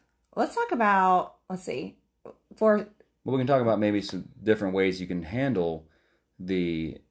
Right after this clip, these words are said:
Speaker 2: hormone deficiencies or
Speaker 1: Yes, let's do
Speaker 2: imbalances.
Speaker 1: that for sure. But before we do that, um, I actually just saw <laughs> this thing that, y-, you know, so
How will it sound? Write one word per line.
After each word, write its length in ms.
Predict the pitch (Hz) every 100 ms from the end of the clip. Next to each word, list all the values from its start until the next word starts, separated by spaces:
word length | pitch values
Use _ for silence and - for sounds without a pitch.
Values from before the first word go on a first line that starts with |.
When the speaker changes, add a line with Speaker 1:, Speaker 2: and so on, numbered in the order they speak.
| _
Speaker 2:
hormone 440 | - 101 92 90 87
deficiencies 600 | 90 - 90 98 - 92
or 20 |
Speaker 1:
Yes, 240 | 92 87 87
let's 240 | 87 226 87
do 100 | 247
Speaker 2:
imbalances. 40 |
Speaker 1:
that 320 | 185 175 -
for 140 | - 180
sure. 280 | 180 160 151
But 280 | 160 - 165
before 320 | 185 185 185
we 100 | 175
do 160 | 170
that, 340 | 151 151 147 -
um, 380 | 170 156 151 160 - _ _ _ _ _ -
I 140 | 165
actually 420 | 175 208 214 202 160
just 300 | 180 180 -
saw 220 | 175 180
<laughs> 40 | 180
this 200 | 208 -
thing 400 | - 170 156 180 -
that, 420 | 170 180 160 - - - - _ _ _ _ _ _
y-, 260 | 185 170 -
you 180 | 180 180
know, 180 | 160 156 -
so 360 | 202 180 160